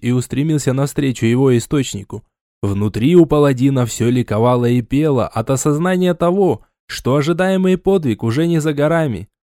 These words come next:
И действительно, за поворотом ему открылась чудная картина. Дюжина бородатых мужиков зверского вида со стервенением потрошили стоящие на обочине повозки.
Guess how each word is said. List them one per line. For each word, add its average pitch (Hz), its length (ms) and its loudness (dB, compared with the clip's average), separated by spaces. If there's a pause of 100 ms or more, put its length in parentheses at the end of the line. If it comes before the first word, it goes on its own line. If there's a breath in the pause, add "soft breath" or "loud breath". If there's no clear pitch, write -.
(140)
И 185 120 -2
действительно, 147 920 -4 (160)
за 107 220 -2
поворотом 196 580 0
ему 190 220 0
открылась 175 540 -2
чудная 180 440 -2
картина. 131 640 -4 (300)
Дюжина 160 480 0
бородатых 135 560 0
мужиков 117 640 -2
зверского 151 720 -2
вида 160 280 -4
со 110 180 -6
стервенением 202 680 -2
потрошили 165 580 -2
стоящие 143 640 -2
на 143 140 -2
обочине 151 480 -4
повозки. 131 720 -4